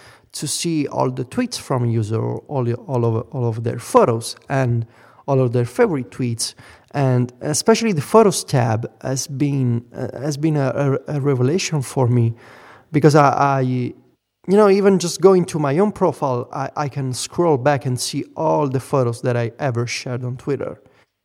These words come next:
And that's not possible with, uh, with, uh, with other apps. And, uh, yeah, it's, it's, it's so simple, but so nicely done. And, and I kinda wish that Tweetbot had that sort of feature. Even if Tweetbot, of course, has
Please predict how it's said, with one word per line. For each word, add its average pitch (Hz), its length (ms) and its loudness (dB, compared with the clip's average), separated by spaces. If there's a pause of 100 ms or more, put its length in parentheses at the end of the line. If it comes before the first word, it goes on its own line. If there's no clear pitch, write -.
(140)
And 139 380 -2
that's - 180 -6
not 185 160 0
possible 123 720 -4
with, 127 160 -4
uh, 101 80 -6 (100)
with, 127 160 -8
uh, 117 180 -6
with 135 200 -6
other 127 260 0
apps. - 480 -8 (560)
And, 131 380 2
uh, 107 260 -2 (500)
yeah, 185 220 4
it's, 175 220 2
it's, - 260 -2
it's - 280 -2
so 233 200 4
simple, 185 380 -2
but 135 520 -4
so 185 200 2
nicely 135 420 0
done. 120 480 -6 (160)
And, 127 160 -2
and 139 240 -4
I 151 60 -8
kinda 147 240 -6
wish 123 200 -2
that 113 160 -8
Tweetbot 92 520 -8
had - 160 -10 (100)
that - 140 -12
sort - 180 -12
of 92 80 -12
feature. - 420 -16 (1800)
Even 196 220 8
if - 180 0
Tweetbot, 120 400 2
of 120 100 -6
course, 123 260 -6
has 127 300 -8